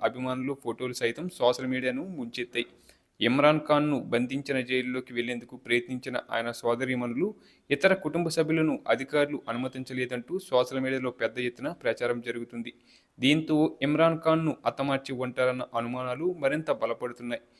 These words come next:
అదియాలా జైలులో పాకిస్తాన్ పీటీఐ పార్టీ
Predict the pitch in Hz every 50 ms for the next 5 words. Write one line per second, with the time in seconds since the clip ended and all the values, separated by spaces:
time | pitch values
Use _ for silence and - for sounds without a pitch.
0 | _ _ _ _ _ 101 110 113 127 135 139 139 139 139 139 135 127 131 131 131
1 | 131 147 170 190 - - 143 139 143 - 156 151 - - 151 147 127 107 - 165
2 | 175 180 175 185 170 175 170 165 160 - 147 143 143 139 - 147 147